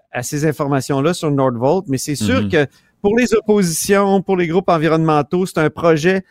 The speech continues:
Speaker 1: sur lequel il y a une grosse cible. <laughs> On dirait que
Speaker 2: Ouais, sans
Speaker 1: on
Speaker 2: arrêt,
Speaker 1: veut
Speaker 2: hein.
Speaker 1: pointer parce qu'on veut, oui, exactement.
Speaker 2: Est-ce qu'il y a une, euh, solution à la crise du logement, Antoine ?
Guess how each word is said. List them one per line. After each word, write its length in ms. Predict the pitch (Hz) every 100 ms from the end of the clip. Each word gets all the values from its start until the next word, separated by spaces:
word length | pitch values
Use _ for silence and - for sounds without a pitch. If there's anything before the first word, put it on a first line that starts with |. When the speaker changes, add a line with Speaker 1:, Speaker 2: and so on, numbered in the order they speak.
| _
Speaker 1:
sur 120 | - 151
lequel 300 | 147 190 180
il 40 |
y 20 |
a 60 | 143
une 160 | 127 139
grosse 300 | 127 175 180
cible. 640 | - - 180 151 131 120 -
<laughs> 460 | - 139 - - -
On 80 | 170 151
dirait 280 | - - 196
que 280 | - -
Speaker 2:
Ouais, 140 | 208 202
sans 380 | 196 160 135 160
Speaker 1:
on 40 |
Speaker 2:
arrêt, 140 | - 170
Speaker 1:
veut 180 | 196
Speaker 2:
hein. 100 | 98 -
Speaker 1:
pointer 400 | - 175 151 180 196
parce 160 | 156 -
qu'on 180 | 151 139
veut, 200 | 147 165
oui, 240 | 165 170
exactement. 600 | - 131 147 131 123 107 104 _ _ -
Speaker 2:
Est-ce 180 | 135 -
qu'il 280 | 226 220 143
y 60 |
a 100 | 131
une, 180 | 139 139
euh, 280 | 120 117 113
solution 500 | - 160 113 170 156
à 40 |
la 100 | 104
crise 320 | 87 113 101 92
du 60 |
logement, 500 | 104 85 113 110 87 -
Antoine ? 380 | 90 107 95